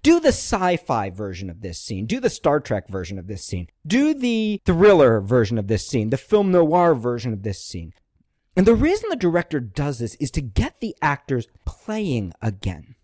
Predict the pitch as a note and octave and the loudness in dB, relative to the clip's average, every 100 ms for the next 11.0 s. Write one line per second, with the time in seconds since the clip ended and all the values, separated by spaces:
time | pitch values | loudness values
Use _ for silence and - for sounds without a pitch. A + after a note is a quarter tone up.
0 | _ _ _ _ - D#4+ F4 - F3+ F3+ | _ _ _ _ -4 -2 -2 -2 -2 -2
1 | F3+ C#3+ - F#3+ D3+ - D#3 A#2+ G#2+ A#3+ | -4 -6 -8 -10 -8 -4 -4 -4 -4 -2
2 | C4 - D#3+ C#3 - - A#3 A#3+ - F#3 | -2 -6 -6 -6 -6 0 2 2 -2 -4
3 | D3+ F#3+ G3+ - D#3 C3+ A#2 - C#3 B2 | -4 -6 -8 -8 -6 -6 -8 -8 -8 -6
4 | A#2 G2+ A2 G2 - F#2 E2 F#2+ _ C#3 | -8 -8 -8 -8 -10 -12 -14 -18 _ 0
5 | D3+ C#3 A#2 - A#3+ A3 G3 - C#3 C3 | 2 2 -2 -4 -4 -2 -2 -2 -2 -2
6 | - C3+ A2+ A2 G2+ - - F3+ G3+ E3 | -4 -6 -4 -4 -6 -14 0 2 2 0
7 | D3 C#3+ B2 A#2+ A2+ A#2+ G#2+ B2 G3 - | 2 2 2 -2 0 -2 -4 -2 -2 -2
8 | E3+ - C#3 B2+ A#2+ A#2+ - _ _ - | -8 -4 0 0 0 -2 -6 _ _ -14
9 | B2+ E3+ A3 D3+ E3 D3+ D3 - - C#3 | 2 4 4 0 2 2 2 -4 -2 -2
10 | - - F#3 F3 - D#3+ C#3 C3 A#2 A2+ | -2 -2 2 2 0 -6 -4 -2 -2 -4